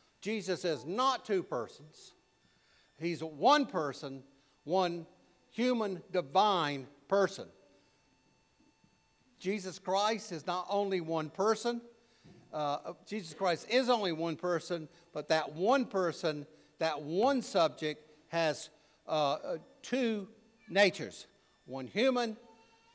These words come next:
perfectly human, whole and undil-, undiluted by his divinity, and his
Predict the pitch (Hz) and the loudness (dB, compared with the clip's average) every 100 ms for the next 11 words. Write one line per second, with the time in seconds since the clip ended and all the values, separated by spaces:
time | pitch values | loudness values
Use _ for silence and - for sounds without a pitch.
0 | _ - - 196 202 190 170 151 208 220 | _ -20 0 2 2 0 -4 -4 -2 -2
1 | 214 202 190 - - 214 208 190 175 196 | -2 -4 -8 -6 4 6 6 2 -2 -2
2 | 233 220 190 180 - 196 208 170 151 143 | -2 2 0 -2 -6 -6 -2 0 -2 0
3 | 202 208 151 110 - - _ - 147 147 | 2 2 0 -8 -12 -20 _ -2 -2 -2
4 | 127 139 170 208 190 185 175 - - _ | -6 -6 -2 -2 -2 -4 -6 -8 -20 _
5 | 139 131 156 135 | -10 -6 -6 -6